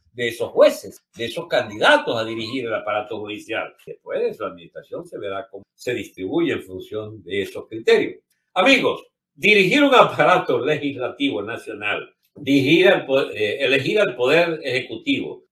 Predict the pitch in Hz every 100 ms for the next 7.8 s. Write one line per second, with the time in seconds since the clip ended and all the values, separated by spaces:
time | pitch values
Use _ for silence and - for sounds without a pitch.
0 | _ - 147 151 196 240 180 208 233 175
1 | 143 139 143 131 117 107 - - - -
2 | - - _ _ _ 170 170 240 277 269
3 | 233 - 175 - 247 233 - - 277 -
4 | 269 220 - 208 160 - 302 302 190 147
5 | 127 127 143 147 131 123 135 104 - -
6 | - - 139 143 151 - 120 127 139 196
7 | 202 - 143 - 117 143 240